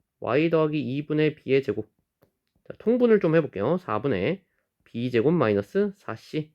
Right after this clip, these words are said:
이렇게 되겠다는 거 알 수 있겠네요. 자, 그럼 이걸 보고 우리가 중심과 반지름, 자, 계산해보면 뭐 중심은 영, 컴마 마이너스 이분의 B가 된다는 거 알 수가 있겠고요.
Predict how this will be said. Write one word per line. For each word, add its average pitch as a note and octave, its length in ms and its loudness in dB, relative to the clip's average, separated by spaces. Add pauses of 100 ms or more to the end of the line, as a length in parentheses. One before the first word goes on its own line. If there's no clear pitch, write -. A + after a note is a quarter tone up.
이렇게 A#2 200 -8
되겠다는 G#2+ 480 -2
거 C3 180 -2
알 G2+ 120 -6
수 - 100 -12
있겠네요. - 280 -10 (600)
자, D3+ 100 -4
그럼 C#3 100 4
이걸 F3+ 200 6
보고 E3 200 2
우리가 A#2 200 2
중심과 E3+ 800 2
반지름, C3 540 -2 (460)
자, E2 180 -10
계산해보면 C#3 800 0 (760)
뭐 F2 180 -10
중심은 C3 580 0 (1300)
영, G#2 180 -2
컴마 C#3 480 0 (360)
마이너스 F#2+ 500 -6
이분의 D3+ 460 -4
B가 B2 240 0
된다는 G#2+ 340 0
거 C3 60 0
알 G#2 100 0
수가 - 200 -4
있겠고요. A2 400 -2